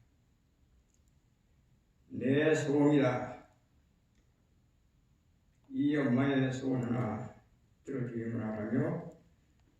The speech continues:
제 손을 잡고 울면서 하소연하였습니다. 눈물 앞에서는 어쩔 수 없었는지 저는 저도 모르게 "그렇게 할게요"라고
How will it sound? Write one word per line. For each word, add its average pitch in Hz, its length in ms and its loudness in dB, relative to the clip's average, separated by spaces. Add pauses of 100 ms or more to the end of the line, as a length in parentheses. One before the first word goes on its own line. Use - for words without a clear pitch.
(600)
제 127 360 -2
손을 - 280 -4
잡고 - 320 -4
울면서 117 880 -2 (280)
하소연하였습니다. 123 1000 -6 (3250)
눈물 175 380 6
앞에서는 170 460 6
어쩔 180 160 2
수 175 180 2
없었는지 151 1040 2 (320)
저는 131 420 2
저도 127 240 -2
모르게 127 720 0 (640)
"그렇게 120 360 -4
할게요"라고 143 1000 2